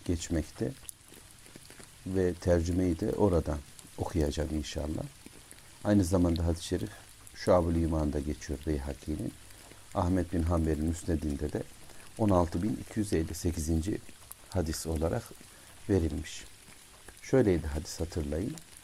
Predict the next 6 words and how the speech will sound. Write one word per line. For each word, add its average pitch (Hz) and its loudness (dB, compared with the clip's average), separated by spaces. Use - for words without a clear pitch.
Hişam 104 8
bin 92 4
Amir 87 4
el-Ensari, 85 2
Enes'in 87 0
amcaoğlu, 85 2